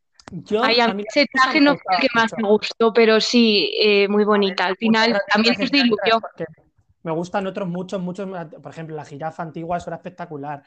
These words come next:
Speaker 1: Los
Speaker 2: Ya.
Speaker 1: dragones chinos eran espectaculares.
Speaker 2: Mm.
Speaker 1: Pero, pero la medusa me gustaba mucho el efecto de flotar. Es que
Speaker 2: Era
Speaker 1: se
Speaker 2: muy
Speaker 1: movía y
Speaker 2: chulo.
Speaker 1: flotaba.
Speaker 2: Se movía y casi salimos volando ese año porque hizo un tiempo fatal que yo me acuerdo
Speaker 1: Horrible.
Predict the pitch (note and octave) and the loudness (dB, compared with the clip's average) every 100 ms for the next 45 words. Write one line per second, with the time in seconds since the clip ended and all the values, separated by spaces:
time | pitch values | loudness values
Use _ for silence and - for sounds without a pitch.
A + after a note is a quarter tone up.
0 | _ _ - G3+ F3+ E3 D#3 - _ - | _ _ -4 0 0 -2 -8 -18 _ -16
1 | F3+ F3+ E3+ E3+ F3 F3+ E3+ D3+ D3+ D3+ | -14 -10 -10 -12 -14 -14 -12 -12 -10 -10
2 | C3+ - - D3+ _ _ _ G3+ F#3 F#3 | -12 -16 -14 -14 _ _ _ -6 -4 -6
3 | F3 F#3 F3 E3+ E3 E3 F3 E3 E3 D#3+ | -2 0 0 0 -4 -6 -6 -6 -8 -10
4 | G#3 B3 G#3+ F3 - G3 G3 G3 G3 F3 | -10 -10 -12 -12 -10 -8 -8 -10 -12 -14
5 | C#3+ G#3+ _ E3 D#3+ D#3 D#3 - D3 G3 | -14 -18 _ -14 -10 -10 -12 -12 -10 -10
6 | G3+ _ _ _ - - G#3 G3 - A3 | -12 _ _ _ -20 -16 -12 -10 -4 -2
7 | A3+ A#3 F3+ G3 G#3 - F3 F#3+ G#3 B2+ | 0 0 0 2 2 0 -10 -10 -12 -12
8 | _ _ _ - - - A#3+ A3 G#3+ A3 | _ _ _ -20 -16 -2 4 6 6 4
9 | B3 A#3+ A3+ B3 B3 A#3+ A#3+ G#3+ G3+ G3+ | 2 2 2 2 2 4 6 6 4 2
10 | G#3 G3 F#3+ G3+ F#3+ G3+ F#3 F#3 F#3+ F#3+ | 4 4 2 2 2 2 0 -2 -2 -2
11 | G#3+ G#3 G3+ G3+ G3 G3 G3+ G3 G3 G3+ | 2 2 4 2 2 0 -2 -2 0 0
12 | - F#3+ G3 G3+ G3+ G#3 G#3+ A3 C#3+ | 2 4 4 2 2 4 4 2 0